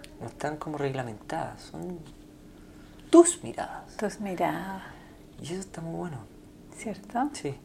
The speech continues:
Speaker 1: Mientras,
Speaker 2: Ujú.
Speaker 1: por, por cierto, uno no, no haga daño tampoco a un, a un tercero, eh,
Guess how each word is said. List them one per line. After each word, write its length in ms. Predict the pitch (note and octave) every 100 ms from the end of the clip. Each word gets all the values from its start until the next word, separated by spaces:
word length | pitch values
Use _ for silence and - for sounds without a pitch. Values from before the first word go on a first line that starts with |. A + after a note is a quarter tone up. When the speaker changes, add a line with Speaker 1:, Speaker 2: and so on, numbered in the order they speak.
| -
Speaker 1:
Mientras, 320 | A#3 C#3 C#3+ C#3+
Speaker 2:
Ujú. 40 |
Speaker 1:
por, 160 | C3+ -
por 200 | - C3
cierto, 380 | - E3 - E3
uno 200 | D#3 D#3
no, 400 | D3 C#3+ C#3 C3 C3 - - - - -
no 140 | B2 B2
haga 160 | B2
daño 420 | A#2 A#2+ B2 C3 - - - -
tampoco 400 | A2+ A2+ B2 -
a 60 | A#2+
un, 340 | A#2 A#2 A2+ A2 -
a 80 |
un 100 | A2
tercero, 520 | G#2+ - - - B2+ D#3+ - - - - - - - -
eh, 460 | A2 G#2+ G#2 G#2